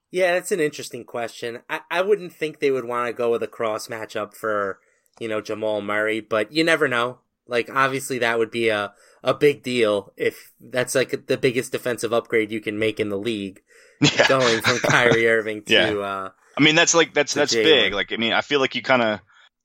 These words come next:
Speaker 2: gotta take a guess on who Brown covers for the majority of the game. Now, obviously, it's not, you know, perfect science, but,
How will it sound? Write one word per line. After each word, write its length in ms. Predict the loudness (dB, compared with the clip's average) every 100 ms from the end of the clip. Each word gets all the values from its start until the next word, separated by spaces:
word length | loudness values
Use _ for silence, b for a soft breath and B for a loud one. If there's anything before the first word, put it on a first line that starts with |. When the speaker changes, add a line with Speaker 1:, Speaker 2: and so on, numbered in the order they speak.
| _ 2
Speaker 2:
gotta 160 | 2
take 180 | 4 0
a 60 | 0
guess 420 | 2 4 4 0
on 160 | -4 -8
who 280 | -10 -12
Brown 360 | -4 -2 0 -2
covers 380 | -2 0 0 -2
for 120 | -2
the 60 | -2
majority 400 | -2 0 0 0
of 60 | -2
the 80 |
game. 260 | 2 2 4
Now, 160 | 4 4
obviously, 360 | 4 0 0
it's 140 | 2 2
not, 200 | 2 2
you 100 | 0
know, 140 | 0
perfect 320 | 0 -2 2
science, 420 | 2 4 2 0 0
but, 240 | 2 0